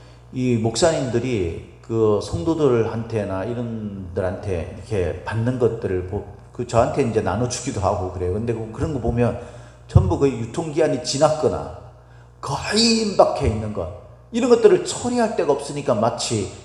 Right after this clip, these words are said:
이 교회에다가 목사님한테 갖다 주는 이, 이런 식인 것들이 이 느껴지는 건 많아요. 그런 게 참 많습니다. 여러분, 누가 나한테 그걸 갖다 줬다고 한번 생각을 해보세요.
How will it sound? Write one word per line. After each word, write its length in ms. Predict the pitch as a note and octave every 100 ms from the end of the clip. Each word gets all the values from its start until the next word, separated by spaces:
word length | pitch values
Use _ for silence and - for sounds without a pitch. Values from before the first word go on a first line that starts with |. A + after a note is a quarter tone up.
| - B2+
이 220 | B2+ -
교회에다가 560 | C3 C#3+ C3+ A2 G#2+
목사님한테 920 | G#2 A2+ - C3 G#2+ G2+ G#2+ F2 - -
갖다 260 | - - A#2
주는 280 | G#2+ G#2 F2 - - -
이, 60 | F3+
이런 500 | G#3 A#3+ C4+ B3+ G#3+
식인 420 | - - D#3+ D#3
것들이 800 | B2+ - C3+ C3+ G2 E2+ - -
이 80 | B2
느껴지는 600 | A#2 F3+ E3+ C3 A2 G2+
건 140 | F#2+ F2
많아요. 380 | - F2+ D#2+ - - - - - - - -
그런 140 | F3
게 100 | E3+
참 220 | - G3
많습니다. 580 | E3+ - - - - - - - - - -
여러분, 540 | A#2+ A#2 A2+ F#2 F2 - - - - -
누가 360 | C3+ D3 G3 D#3+
나한테 520 | A2 A2+ D3 D3 A#2+
그걸 380 | A#2 B2+ D3 A2
갖다 260 | A2 A2+
줬다고 280 | G#2 - G2
한번 160 | E2+ E2+
생각을 260 | F#2 E2 D#2
해보세요. 380 | C#2+ - -